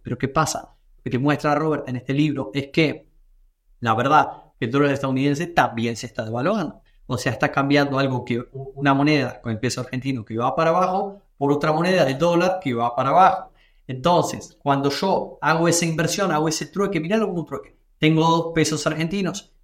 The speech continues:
y los cambio por dólares, lo que estoy haciendo es invirtiendo dinero en dólares. Y la pregunta que Robert te invita a hacerte en este libro es, ¿cuál es el riesgo de contraparte del dólar?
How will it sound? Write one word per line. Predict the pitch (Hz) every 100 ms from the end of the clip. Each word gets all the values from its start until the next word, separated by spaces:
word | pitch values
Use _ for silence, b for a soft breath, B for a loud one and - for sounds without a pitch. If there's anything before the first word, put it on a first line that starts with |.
| -
y | 143
los | 143
cambio | 165 160 151
por | 151 151
dólares, | 214 180 165 202 208 - - _ _ _
lo | 156
que | 151
estoy | 139 196 190
haciendo | 185 - 214 180 170 175 - _ _
es | 190 190 - - _ _ _ _
invirtiendo | 175 165 170 170 - 202 220 220 208
dinero | 185 175 196 226 185 - - _ _ _ _ _ _ _ _ _ _ _
en | 190 190 202 208 - - _ _ _
dólares. | 185 202 131 123 110 - - _ _ _ _ _
Y | 156
la | 156
pregunta | 156 165 190 202 208 208 -
que | 165 156 156
Robert | 147 170 170
te | 165
invita | 160 160 160
a |
hacerte | - 165 160
en |
este | 156 -
libro | 165 190 170
es, | - - _
¿cuál | - 180 196 208
es | 180 175 -
el | 170 156
riesgo | 170 165 160 170
de | 165
contraparte | 160 147 147 143 151 151 156
del | 143 143
dólar? | 139 185 147 131